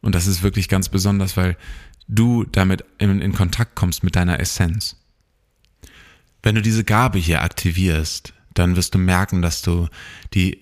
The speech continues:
Subtexte, also die unterschwelligen Informationen, die in den Tönen und den Worten von den Menschen, die um dich herum sind, mitschwingen, dass du sie viel klarer erkennst.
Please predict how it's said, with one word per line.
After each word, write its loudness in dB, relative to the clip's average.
Subtexte, 0
also 0
die 0
unterschwelligen 0
Informationen, 0
die -2
in -2
den -2
Tönen 0
und -2
den 0
Worten 0
von -2
den 0
Menschen, 0
die 0
um 0
dich -6
herum 0
sind, -2
mitschwingen, 0
dass -2
du -2
sie -2
viel 0
klarer 0
erkennst. -4